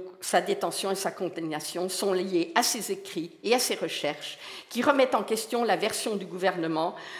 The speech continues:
concernant ses opérations antiterroristes dans le Sinaï. Les écrits d'Alexandrini ont permis de mieux comprendre la situation dans le Sinaï, la diversité de sa population et ont montré les intérêts socio-économiques complexes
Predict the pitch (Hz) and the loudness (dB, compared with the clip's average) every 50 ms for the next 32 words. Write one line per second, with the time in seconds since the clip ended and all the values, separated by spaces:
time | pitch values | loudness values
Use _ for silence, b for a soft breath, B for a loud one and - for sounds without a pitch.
0 | B B - 240 240 - - 240 220 233 226 233 233 233 190 196 208 202 - 190 | B B 0 0 2 4 4 2 2 2 0 0 0 -2 -2 -2 -2 -2 0 0
1 | 180 185 175 - - 180 151 - - 233 247 247 254 - - 208 185 190 180 156 | 0 0 -2 0 -2 -4 -4 0 0 0 0 0 -4 -6 -4 -4 -4 -4 -4 -6
2 | 151 165 190 - - 185 175 165 165 - - - 180 170 160 147 135 - - - | -6 -8 -8 -4 0 0 0 0 0 -4 -4 -4 -4 -2 -2 -4 -4 -8 -12 -16
3 | - - _ _ _ _ B B B B B B B B 170 165 170 226 220 - | -18 -20 _ _ _ _ B B B B B B B B -4 0 2 2 0 0
4 | - 233 196 190 185 190 185 - - 180 180 165 170 185 180 175 180 190 226 - | -4 2 2 2 2 2 0 2 4 4 4 4 0 0 0 -2 -2 -2 -4 -6
5 | - - 202 190 - 220 202 202 208 202 185 170 165 165 196 226 247 - 262 233 | -4 -2 -2 -2 2 0 0 0 0 -2 -2 -2 -2 -2 0 -2 -2 -2 -4 -6
6 | - - 220 208 214 196 190 - - 196 - - 175 175 - - 180 175 165 165 | -4 2 2 2 4 2 0 -2 -2 -8 -2 -2 -2 -2 0 -4 -2 0 0 -2
7 | 165 - - - 151 151 147 147 156 170 196 - B B B B B B B - | -2 -4 -6 -6 -4 -2 -2 -2 -2 -2 -4 -6 B B B B B B B 2
8 | 185 190 226 240 269 262 - - - 262 - - 247 - - 220 - 233 220 - | 2 2 2 2 2 2 0 0 -6 -6 -4 -4 -6 -2 -2 -4 -2 -2 -6 -8
9 | - 202 185 185 180 - - - 165 165 196 233 B B B B B B - 226 | -6 -2 -2 -2 -2 -2 -2 0 0 0 0 0 B B B B B B 2 4
10 | 240 254 262 269 262 262 262 - 247 220 202 190 196 - - 226 226 233 - 233 | 4 6 6 4 4 4 2 2 2 2 2 2 -2 0 2 2 2 2 2 -2
11 | 214 220 196 185 - - 254 - - 269 226 220 202 - 226 196 190 180 180 190 | 0 2 0 0 0 -2 -4 -4 -2 -2 -2 -2 -2 -2 -2 0 0 0 0 0
12 | 202 196 - - 269 262 262 - 196 185 202 190 - - - - | -2 -4 -2 -2 -2 -2 -2 2 2 2 2 2 0 -2 -2 -2